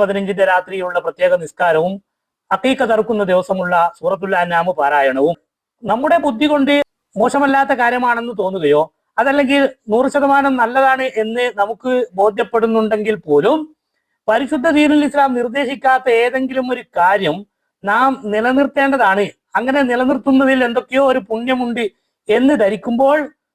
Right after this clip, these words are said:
സൃഷ്ടാവായ അള്ളാഹുവിന്റെ ദീനിനും അള്ളാഹു നിർദ്ദേശിച്ച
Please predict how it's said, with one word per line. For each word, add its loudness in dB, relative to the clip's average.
സൃഷ്ടാവായ 2
അള്ളാഹുവിന്റെ 0
ദീനിനും -2
അള്ളാഹു 0
നിർദ്ദേശിച്ച -2